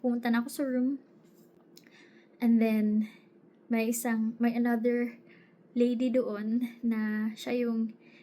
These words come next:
nag-instruct sa amin kung ano yung gagawin. Um, may mga screens doon. Actually, hindi lang siya isa. Ah, maraming mga screens doon. Parang mga ten ata. And then, may other people din na nagtitake ng exam. And dapat, guys,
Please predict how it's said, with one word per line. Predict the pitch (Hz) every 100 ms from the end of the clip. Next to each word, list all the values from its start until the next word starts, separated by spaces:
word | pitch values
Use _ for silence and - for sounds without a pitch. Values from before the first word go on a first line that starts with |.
| -
nag-instruct | 240 226 233 - 226 -
sa | 220
amin | 214 214
kung | 214 214
ano | 214
yung | 214
gagawin. | 208 208 208 208 214 - - - - -
Um, | 220 214 208 214 - - - - - _
may | - 240 247
mga | 247 240 240
screens | 233 - 254 247 254
doon. | 226 - -
Actually, | 277 349 320
hindi | 262
lang | 254 269
siya | -
isa. | 220 - 214 214 -
Ah, | 226 226
maraming | 220 233 285 294
mga | 269 262
screens | - 233 233 233
doon. | - 220
Parang | 220 226 226
mga | 220 220
ten | - 220 214
ata. | 214 214 214 214
And |
then, | 214 208 214
may | 220
other | 226 214 220 220 - - - -
people | 233 226 240 220
din | 202 208 233 247 233
na | 233 220
nagtitake | 214 214 214 220 -
ng | 220
exam. | 208 202 214 220 220 - - - - -
And | 220 208 - - - - - - -
dapat, | 220 220 233 226
guys, | 220 220 220